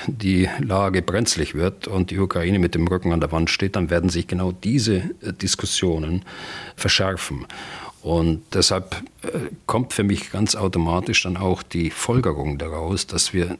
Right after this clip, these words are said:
tatsächlich alles tun müssen, dass wir in eine solche Situation nicht hineinkommen, sondern dass wir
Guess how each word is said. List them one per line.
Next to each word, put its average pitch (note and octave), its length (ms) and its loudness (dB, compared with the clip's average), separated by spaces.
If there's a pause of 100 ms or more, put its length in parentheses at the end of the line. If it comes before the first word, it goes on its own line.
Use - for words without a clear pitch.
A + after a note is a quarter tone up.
tatsächlich F#2 760 0 (340)
alles A2 360 2
tun G#2+ 260 4
müssen, F#2 440 2
dass F2+ 180 -2
wir E2+ 100 2
in F#2+ 160 2
eine F#2 160 4
solche F#2 300 2
Situation F#2+ 640 0
nicht F#2 260 -2
hineinkommen, F#2 840 2
sondern E2+ 280 -4
dass F2 180 -4
wir E2+ 140 0